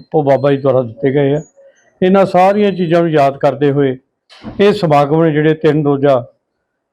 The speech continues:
ਇਹ ਚੱਲ ਰਹੇ ਨੇ। ਪਹਿਲੇ ਦਿਨ ਚੱਪਰ ਛਿੜੀ ਦੀ ਧਰਤੀ ਤੋਂ ਲੈ ਕੇ ਫਤਿਹਗੜ੍ਹ ਸਾਹਿਬ ਤੱਕ ਨਗਰ ਕੀਰਤਨ, ਅਗਲੇ ਦਿਨ ਗੱਤਕਾ ਦੇ ਖੇਡ ਦੇ ਜਿਹੜੇ ਉਹ ਖੇਡੇ ਗਏ। ਸਿੰਘ ਸਾਹਿਬ ਯਾਨੀ ਕੁਲਦੀਪ ਸਿੰਘ ਜੀ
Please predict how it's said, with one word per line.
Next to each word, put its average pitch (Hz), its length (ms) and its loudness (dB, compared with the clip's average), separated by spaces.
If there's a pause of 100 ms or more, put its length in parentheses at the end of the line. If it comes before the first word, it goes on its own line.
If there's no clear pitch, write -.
(140)
ਇਹ 175 140 2
ਚੱਲ 151 200 2
ਰਹੇ 156 180 2
ਨੇ। 170 220 2
ਪਹਿਲੇ 160 340 0
ਦਿਨ 156 300 0 (140)
ਚੱਪਰ 165 300 -2
ਛਿੜੀ 156 240 -2
ਦੀ 151 120 -4
ਧਰਤੀ 147 340 -2
ਤੋਂ 147 120 2
ਲੈ 135 160 2
ਕੇ 143 220 -2
ਫਤਿਹਗੜ੍ਹ 143 440 0
ਸਾਹਿਬ 147 300 0
ਤੱਕ 143 220 -2
ਨਗਰ 131 280 -2
ਕੀਰਤਨ, 147 460 -4 (680)
ਅਗਲੇ 165 340 2
ਦਿਨ 175 240 2 (420)
ਗੱਤਕਾ 143 360 0
ਦੇ 156 340 0 (300)
ਖੇਡ 165 340 0
ਦੇ 160 120 2
ਜਿਹੜੇ 147 420 0 (540)
ਉਹ 185 180 2
ਖੇਡੇ 165 260 2
ਗਏ। 160 260 2
ਸਿੰਘ 156 280 -2
ਸਾਹਿਬ 156 360 0 (720)
ਯਾਨੀ 156 240 0
ਕੁਲਦੀਪ 151 380 0
ਸਿੰਘ 156 260 0
ਜੀ 147 320 0